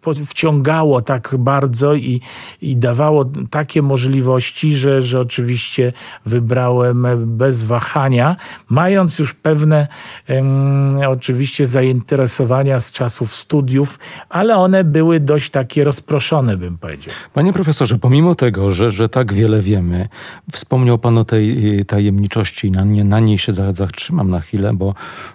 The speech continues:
Speaker 2: bo pomimo tego, że, że tyle wiemy w medycynie, że, że medycyna cały czas się, y, rozwija, to chyba ciągle i mózg, y, i cały układ nerwowy pozostawia wiele jeszcze do odkrycia.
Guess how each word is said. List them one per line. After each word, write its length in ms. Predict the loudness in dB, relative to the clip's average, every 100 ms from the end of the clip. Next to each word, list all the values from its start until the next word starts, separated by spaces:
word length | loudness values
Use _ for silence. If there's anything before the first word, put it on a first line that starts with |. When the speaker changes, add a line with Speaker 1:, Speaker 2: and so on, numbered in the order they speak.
| _ _ -6
Speaker 2:
bo 260 | -2 0
pomimo 380 | 0 2 2 2
tego, 280 | 0 0 0
że, 240 | 2 0
że 200 | 2 0 -2 -6 -10
tyle 180 | 0 0
wiemy 240 | 2 2 2
w 60 |
medycynie, 600 | 0 -2 -2 -2 -2 0
że, 200 | 0 0
że 120 | 0 0
medycyna 460 | 0 0 0 0
cały 280 | 0 0 0
czas 300 | 0 -2 -2 -12 -20 -20 -12 -6
się, 440 | -2 2 2 2 0
y, 220 | -2 0
rozwija, 580 | -2 0 0 2 2 -2 -6 -20 -20 -20 _ _
to 140 | -2
chyba 580 | -2 -6 -6 -4 -2 -2
ciągle 760 | -4 0 2 4 4 2 2 0
i 160 | 2
mózg, 560 | 2 2 0 -4 -8 0
y, 300 | 2 4 2 -4 -14 -18 -18 -20 _
i 80 | -10
cały 300 | -2 2 2
układ 400 | 0 -2 -4 0
nerwowy 520 | 0 2 0 0 -2 -4 -18 -20 -20 -16 -6
pozostawia 840 | -2 0 -2 0 0 2 2 0 -2
wiele 600 | -6 0 2 2 2 2
jeszcze 380 | 0 -2 -4
do 100 | -2
odkrycia. 500 | -2 -4 -10 -10 -12